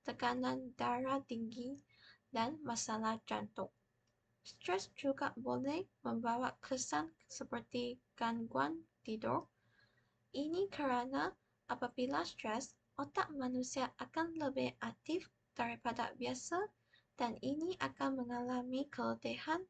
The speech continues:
pada hari berikut. Selain itu, individu yang mengalami stres mungkin akan menarik diri daripada pergaulan sosial, menimbulkan konflik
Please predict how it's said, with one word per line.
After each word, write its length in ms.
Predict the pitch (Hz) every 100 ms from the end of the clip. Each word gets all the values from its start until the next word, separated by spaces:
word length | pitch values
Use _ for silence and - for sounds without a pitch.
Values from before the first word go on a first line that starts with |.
| _
pada 240 | - 233 208
hari 560 | - - 233 240 254
berikut. 480 | - 196 196 - 190 - _ _ _ _ _ _ _ _ _
Selain 400 | - - 269 302 440 415
itu, 320 | 294 240 254 - _ - - -
individu 960 | 302 311 370 392 330 294 294 302 330 370 - _ -
yang 320 | 247 247 311 320
mengalami 720 | 277 240 240 240 247 247 311
stres 480 | - - 285 320 - 262
mungkin 480 | 262 277 311 349 -
akan 400 | 254 - 269 277 294 _ _ _ _
menarik 480 | 247 254 240 277 -
diri 560 | 247 247 254 285 381 359
daripada 560 | 269 240 247 240 247 233
pergaulan 560 | 240 226 226 226 240 294
sosial, 560 | - 240 226 - 330 415 _ _ - _ _
menimbulkan 880 | 254 240 240 247 277 339 - 339 339
konflik 600 | - 254 254 - 247